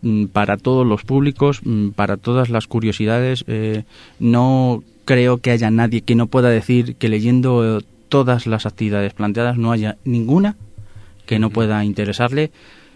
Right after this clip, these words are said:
Speaker 1: Si no fueran todas, si no fueran todas, seguro que no hay nadie que pueda decir que no hay nada de, de lo que se ha planteado en la Semana de, de la Ciencia que no interese. El, la sociedad en general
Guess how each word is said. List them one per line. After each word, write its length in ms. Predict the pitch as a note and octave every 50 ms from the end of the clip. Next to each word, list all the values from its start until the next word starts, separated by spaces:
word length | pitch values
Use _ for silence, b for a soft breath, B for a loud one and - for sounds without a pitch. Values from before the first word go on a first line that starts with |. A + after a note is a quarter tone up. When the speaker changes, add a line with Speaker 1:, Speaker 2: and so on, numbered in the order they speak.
| B B B B
Speaker 1:
Si 180 | - - D3 C3+
no 120 | C3+ D3+
fueran 320 | - - D3+ C#3+ C3+ B2+ B2
todas, 440 | - - - E3+ G3+ - - - - - - - - - - - - -
si 160 | - - -
no 100 | A#2+ C3 B2
fueran 220 | - C#3 B2+ A#2
todas, 260 | A2+ C3+ C#3 C#3+ C3 - -
seguro 360 | - - B2 A#2+ C3+ C#3+ C#3
que 120 | - C3+
no 100 | B2 B2
hay 100 | A#2+ A#2+
nadie 320 | A#2+ A#2+ A#2+ C3 C#3 C#3+ C3+
que 100 | A#2+ G#2+
pueda 180 | - A#2 A2+
decir 180 | A2 - B2 A#2+
que 180 | - A2+ A2 - -
no 280 | C#3+ C#3 D#3 E3 D#3
hay 140 | C#3+ C#3 B2+
nada 340 | A#2+ B2 B2+ C3 B2+ B2 -
de, 440 | - A2+ A2+ A2 G#2 G#2 G2+ - G#2 G#2
de 160 | G#2 G#2 G2+
lo 180 | G2+ G#2 G2+
que 120 | G2 - G#2
se 160 | - A2+ G2 - - -
ha 80 | A#2+
planteado 480 | B2 - B2+ A#2 A2 - A2 G#2+ G#2+ A2
en 60 | G#2
la 60 | G2
Semana 400 | G2 - - F#2+ G2 G2 F#2+ F#2+ F#2
de, 340 | F#2+ F#2+ F#2 F#2 F2+ F2+ F#2 F2+ B B B B B B B
de 120 | - G#2+ G2
la 100 | G2 G2
Ciencia 380 | - - C3 B2 - C#3+ B2+
que 120 | A2+ - G2+
no 200 | G2 G2 F#2+ F#2+
interese. 440 | F#2+ F2+ F2+ F#2+ F#2+ F#2+ - - - - _ _ -
El, 500 | A#2 A#2 A#2+ B2 B2 B2 B2 A#2+ A#2+ A2+
la 140 | A#2 A2
sociedad 340 | - - B2 A#2+ - C3+ D3
en 80 | C#3 B2+
general 400 | - G#2+ G#2 A2 A2+ A#2+ C3